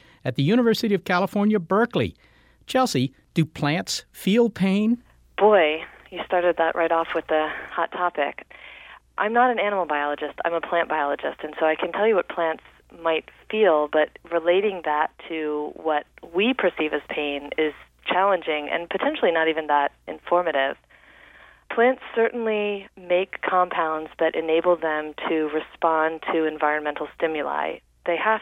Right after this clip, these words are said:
Speaker 2: to. I mean, they don't move. They can't get up and run away if something is bothering them. They need sunlight to live. They need to grow toward that sunlight. They might need water and need to grow towards those water sources or mineral sources that they can find. And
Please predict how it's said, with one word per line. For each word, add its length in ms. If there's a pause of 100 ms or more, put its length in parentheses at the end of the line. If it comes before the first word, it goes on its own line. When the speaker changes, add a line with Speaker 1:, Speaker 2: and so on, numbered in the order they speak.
(120)
Speaker 2:
to. 340
I 40
mean, 200
they 80
don't 180
move. 220
They 100
can't 220
get 80
up 120
and 120
run 160
away 480
if 140
something 280
is 160
bothering 440
them. 260 (460)
They 80
need 200 (120)
sunlight 420
to 180
live. 440
They 100
need 200
to 80
grow 280
toward 320
that 160 (100)
sunlight. 500 (380)
They 80
might 200
need 160
water 640
and 300
need 220
to 100
grow 200
towards 260 (100)
those 240
water 420
sources 360
or 100
mineral 420
sources 420
that 160
they 120
can 240
find. 400
And 100